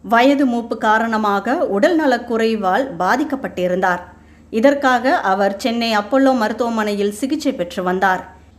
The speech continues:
இந்நிலையில் வெங்கடபதி நேற்று காலையில் இறைவனடி சேர்ந்தார்.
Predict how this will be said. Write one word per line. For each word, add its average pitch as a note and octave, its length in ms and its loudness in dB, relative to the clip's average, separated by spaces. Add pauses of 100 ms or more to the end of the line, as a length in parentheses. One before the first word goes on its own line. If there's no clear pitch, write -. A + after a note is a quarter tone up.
(320)
இந்நிலையில் A#3 600 2
வெங்கடபதி G#3 720 0 (260)
நேற்று A3 420 -2
காலையில் G#3 560 0 (140)
இறைவனடி G#3 680 0
சேர்ந்தார். F#3 560 0